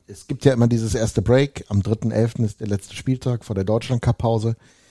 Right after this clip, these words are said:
Wenn du einen Wunsch frei hättest in der Entwicklung der Mannschaft, gar nicht was Tabellenplatz oder Punkte anbelangt, sondern was würdest du dir wünschen, dass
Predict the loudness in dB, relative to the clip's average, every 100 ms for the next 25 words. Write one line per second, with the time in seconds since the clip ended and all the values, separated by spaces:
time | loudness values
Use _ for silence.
0 | -20 _ _ _ _ 4 4 6 4 4
1 | 2 2 4 6 8 6 2 -6 -12 -20
2 | _ 0 4 6 4 0 2 4 6 2
3 | 0 -2 0 2 4 4 2 0 0 4
4 | 4 2 0 -4 -4 -6 -6 -8 -6 -4
5 | -2 -2 -2 -4 -6 -12 -20 _ _ _
6 | _ -4 2 4 4 2 0 -6 _ -4
7 | 2 0 0 0 0 2 2 2 0 0
8 | -4